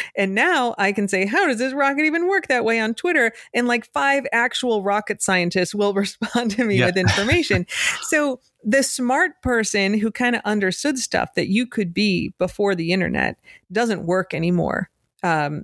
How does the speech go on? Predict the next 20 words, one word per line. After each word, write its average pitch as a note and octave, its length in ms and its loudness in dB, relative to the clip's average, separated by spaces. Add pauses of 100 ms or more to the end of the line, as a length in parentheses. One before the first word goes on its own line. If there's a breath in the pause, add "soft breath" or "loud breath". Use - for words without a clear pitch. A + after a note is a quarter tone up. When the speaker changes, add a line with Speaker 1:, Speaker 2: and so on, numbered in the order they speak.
Speaker 1:
you G#3 160 -2
can't B3+ 300 -2
be A3 120 0
that G3 220 -2
person G3 240 0
who, F#3 140 2
like, E3+ 220 0
sort G#3 280 -2
of F#3 120 -2
understands F3 720 0 (140)
physics E3+ 380 -2
or D#3+ 60 -2
chemistry E3 540 0
or D3+ 80 0
biology D#3+ 540 0
and D3+ 100 -2
gives E3+ 220 2
your D#3+ 80 0
best D#3 300 -2
guess, F3+ 320 2